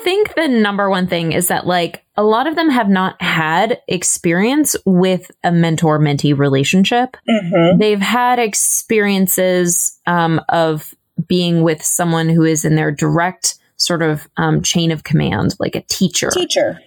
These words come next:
Speaker 1: Mm-hmm.
Speaker 2: or a parent.
Speaker 1: Um, or a parent.
Speaker 2: Or a coach.
Speaker 1: Yeah. Um,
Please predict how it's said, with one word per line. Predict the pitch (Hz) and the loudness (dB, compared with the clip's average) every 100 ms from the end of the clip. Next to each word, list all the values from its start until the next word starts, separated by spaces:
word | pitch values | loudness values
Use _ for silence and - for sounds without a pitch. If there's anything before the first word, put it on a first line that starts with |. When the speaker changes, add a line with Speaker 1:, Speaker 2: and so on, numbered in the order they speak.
| _ 170 | _ 0
Speaker 1:
Mm-hmm. | 185 | 2
Speaker 2:
or | - 214 | 2 2
a | |
parent. | 233 220 170 160 | 2 2 0 0
Speaker 1:
Um, | 170 160 160 | 0 0 0
or | 170 | 0
a | |
parent. | 190 330 339 320 | 0 0 2 0
Speaker 2:
Or | |
a | 311 - | -2 -2
coach. | 233 233 233 - - - - - | 0 0 -2 -2 -2 -2 -8 0
Speaker 1:
Yeah. | 220 180 95 - _ | 0 0 -6 -14 _
Um, | 180 180 175 170 | -2 0 2 0